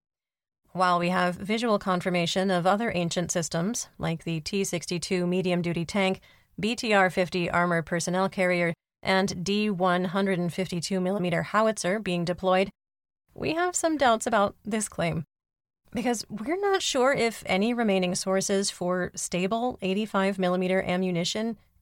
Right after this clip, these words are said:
exist. An added assessment, while the flak gun would be ineffective against modern aircraft, himars rockets, and cruise missiles, the system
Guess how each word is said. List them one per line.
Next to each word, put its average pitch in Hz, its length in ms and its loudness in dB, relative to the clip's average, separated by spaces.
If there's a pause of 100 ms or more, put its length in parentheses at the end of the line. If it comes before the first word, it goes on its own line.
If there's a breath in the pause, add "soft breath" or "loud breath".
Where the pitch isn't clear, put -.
(200)
exist. 208 680 -2 (1200)
An 170 100 0
added 180 260 2
assessment, 175 560 -2 (440 soft breath)
while 196 240 4
the 196 100 2
flak 254 340 -2
gun 262 220 2
would 247 140 2
be 214 200 0
ineffective 202 640 0
against 180 400 0
modern 202 320 4
aircraft, 190 640 0 (300)
himars 208 420 2
rockets, 202 400 2
and 170 180 2
cruise 226 320 -2
missiles, 185 460 0 (420)
the 202 160 2
system 220 560 -2